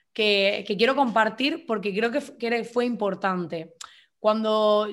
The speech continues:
yo justo estaba con ese cliente y dejé esa relación,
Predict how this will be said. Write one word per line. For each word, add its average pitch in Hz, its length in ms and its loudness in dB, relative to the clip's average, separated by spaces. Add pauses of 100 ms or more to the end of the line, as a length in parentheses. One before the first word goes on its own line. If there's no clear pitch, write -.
yo 254 160 0
justo 277 640 -2
estaba 220 320 0
con 277 100 0
ese 277 200 -2
cliente 277 680 -4
y 208 120 -2
dejé 196 180 -4
esa 240 160 -4
relación, 233 640 -4